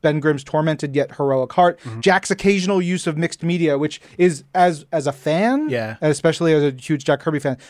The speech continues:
Speaker 1: that is one of my favorite things. Whenever he would go to, like, Negative Zone or something
Speaker 2: Right.
Speaker 1: extra weird,
Speaker 2: Yeah.
Speaker 1: he would, like,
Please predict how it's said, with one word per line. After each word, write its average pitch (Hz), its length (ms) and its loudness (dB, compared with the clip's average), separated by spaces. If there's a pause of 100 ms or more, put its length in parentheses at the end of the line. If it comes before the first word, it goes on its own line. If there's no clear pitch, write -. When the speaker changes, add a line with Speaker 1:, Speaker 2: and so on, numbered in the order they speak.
(100)
Speaker 1:
that 214 160 4
is 226 60 0
one 220 100 0
of 196 40 -2
my 165 100 0
favorite 143 260 -4
things. 127 180 -8
Whenever 185 300 2
he 196 80 2
would 175 120 0
go 165 60 2
to, 156 60 2
like, 143 160 -2
Negative 160 340 -2
Zone 156 280 0
or 143 60 -4
something 165 420 -2
Speaker 2:
Right. 113 240 -6 (200)
Speaker 1:
extra 180 420 0
weird, 185 460 4
Speaker 2:
Yeah. 117 280 -6
Speaker 1:
he 170 80 0
would, 156 160 0
like, 143 240 0